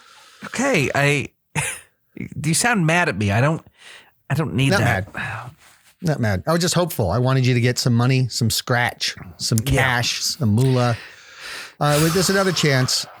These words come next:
Speaker 2: I'm
Speaker 1: Okay.
Speaker 2: sending it to you.
Speaker 1: That, that one really surprised me a number of times. That one, I, I really tried to get that, as, as I hope you heard.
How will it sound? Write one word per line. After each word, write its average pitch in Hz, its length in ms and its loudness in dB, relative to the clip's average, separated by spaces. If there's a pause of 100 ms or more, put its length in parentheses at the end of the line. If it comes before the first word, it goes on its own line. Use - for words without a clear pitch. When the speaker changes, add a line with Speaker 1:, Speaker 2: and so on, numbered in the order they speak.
(140)
Speaker 2:
I'm - 60 0
Speaker 1:
Okay. - 80 2
Speaker 2:
sending 127 240 6
it 113 100 -2
to 123 100 2
you. 110 240 4 (520)
Speaker 1:
That, 160 220 -2
that 185 120 2
one 220 140 2
really 196 200 4
surprised 151 520 0
me 123 80 2
a 117 40 4
number 117 220 4
of 98 80 -4
times. 120 300 2
That 127 120 2
one, 117 180 4
I, 107 220 4 (680)
I 127 60 4
really 139 480 2
tried 120 480 0
to 98 200 2 (440)
get 110 160 0
that, 85 200 2
as, 90 200 0
as 90 420 0
I 101 60 4
hope 95 160 2
you 85 100 2
heard. 82 320 0